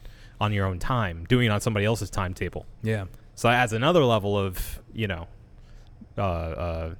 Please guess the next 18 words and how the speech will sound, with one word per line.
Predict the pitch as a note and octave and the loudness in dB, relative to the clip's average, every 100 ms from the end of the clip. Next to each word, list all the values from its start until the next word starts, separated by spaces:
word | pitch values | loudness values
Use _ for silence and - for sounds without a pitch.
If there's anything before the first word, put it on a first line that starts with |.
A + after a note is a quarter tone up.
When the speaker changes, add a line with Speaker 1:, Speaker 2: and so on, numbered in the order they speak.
| - | -8
Speaker 1:
Demon | G#2+ A2+ G#2 | 0 2 2
Souls | G2 A2+ G2+ F#2+ - | 0 0 2 0 -2
difficulty | - A2 G#2+ G2+ E3+ - G#3 F#3 - | 0 0 2 4 6 8 8 6 4
Speaker 2:
<laughs> | F3 - | 0 0
Yeah. | C#3 | 0
Speaker 1:
to | A2 | 0
this | A2+ A2 | 0 2
entire | A2 G2 | 4 4
thing. | F2 C3+ D3 F#2+ - - - - - - - | 4 4 4 2 -6 -20 -20 -20 -20 -14 -6
Uh, | F#2 F2 E2+ E2 | -2 -2 -2 -4
so, | - G#2 F#2+ F#2 | -4 0 0 0
yeah, | A#2 A#2 | 0 2
I | A2 | 2
mean, | A2+ G2+ - - - - - - - - - - - | 0 -2 -8 -14 -14 -14 -16 -16 -20 -20 -20 -20 -4
being | - C#3 | 4 4
a | |
creative | - A#2+ G2+ | 6 4 2
sucks. | - G#2+ E2+ - - | 0 -2 -2 -6 -12